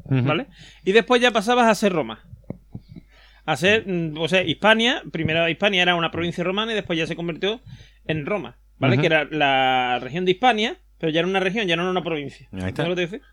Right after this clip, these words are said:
Speaker 1: De hecho, dimos dos emperadores y, y a, y a Gladiador de la película.
Speaker 2: Es verdad, es
Speaker 1: Ujú.
Speaker 2: verdad, era de aquí.
Speaker 1: Era, era, era emeritense,
Speaker 2: Ujú.
Speaker 1: que hizo Alemania Mérida en una noche a caballo. <laughs> Que me lo cuenta mi Ridley Scott,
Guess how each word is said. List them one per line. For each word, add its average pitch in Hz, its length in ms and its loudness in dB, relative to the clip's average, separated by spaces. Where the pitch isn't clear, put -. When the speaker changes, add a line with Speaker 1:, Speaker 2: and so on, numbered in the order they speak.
Speaker 1:
De 90 100 -8
hecho, 104 180 0
dimos 104 240 2
dos 107 140 2
emperadores 113 640 0
y, 131 240 -2
y 113 40 2
a, 98 320 0
y 113 60 0
a 104 60 4
Gladiador 98 580 0
de 110 60 -2
la 104 120 4
película. 131 460 -2
Speaker 2:
Es 127 60 -14
verdad, 123 280 -12
es - 20 -20
Speaker 1:
Ujú. 127 80 -10
Speaker 2:
verdad, 160 360 -8
era 143 220 -4
de 135 60 -2
aquí. 220 220 -12
Speaker 1:
Era, 92 300 -4
era, 101 340 -4
era 98 320 -6
emeritense, 107 920 -2
Speaker 2:
Ujú. 131 520 -18
Speaker 1:
que 95 100 -6
hizo 98 520 -4
Alemania 104 480 -2
Mérida 101 320 -2
en 104 100 -2
una 101 140 0
noche 104 220 -2
a 98 40 -2
caballo. 107 420 0
<laughs> - 80 -12
Que 107 80 4
me 104 100 4
lo 101 120 6
cuenta 110 260 4
mi 113 120 6
Ridley 110 360 2
Scott, - 280 0